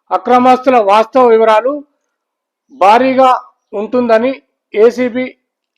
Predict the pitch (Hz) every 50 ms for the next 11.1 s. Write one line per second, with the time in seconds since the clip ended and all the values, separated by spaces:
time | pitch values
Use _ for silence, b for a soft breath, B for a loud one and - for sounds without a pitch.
0 | _ _ _ _ _ _ _ _ _ _ _ _ _ - 190 202 214 220 226 226
1 | 220 214 214 196 180 170 170 170 165 151 143 - _ _ _ _ _ _ _ _
2 | _ _ _ _ _ _ _ _ _ _ _ _ - 170 208 233 247 262 262 254
3 | 262 269 285 294 285 - _ _ _ 220 226 233 233 233 233 - 247 233 247 269
4 | 277 269 254 254 _ _ _ _ _ _ _ _ _ _ _ _ _ _ _ _
5 | _ _ _ _ _ 226 208 220 220 214 190 151 143 - _ _ _ _ _ _
6 | _ _ _ _ _ _ _ _ _ _ _ - 190 214 240 247 262 262 254 254
7 | 247 269 269 269 - - 196 202 220 233 233 247 247 240 226 240 240 233 233 -
8 | - _ _ _ _ _ _ _ - 190 185 - - 233 240 240 240 240 233 233
9 | 254 233 226 220 220 214 208 208 - 247 269 262 - _ _ - 202 214 226 220
10 | 240 240 220 214 254 262 - - _ - 202 202 214 214 233 226 220 214 226 247
11 | 277 277